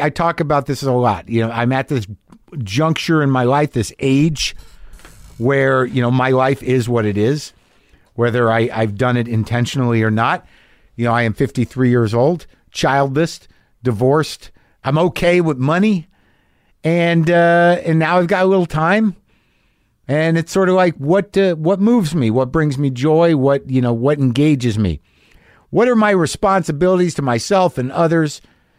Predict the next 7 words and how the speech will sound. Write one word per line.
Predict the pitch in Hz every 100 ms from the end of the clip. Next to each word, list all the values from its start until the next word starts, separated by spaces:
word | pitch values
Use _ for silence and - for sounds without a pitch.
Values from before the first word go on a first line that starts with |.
| _ _ 107
uh, | 120 123 - _
at | 185 202 - -
this | 208 208
point | - 202 202 196
in | 175
my | 170 165
life? | 170 208 220 117 -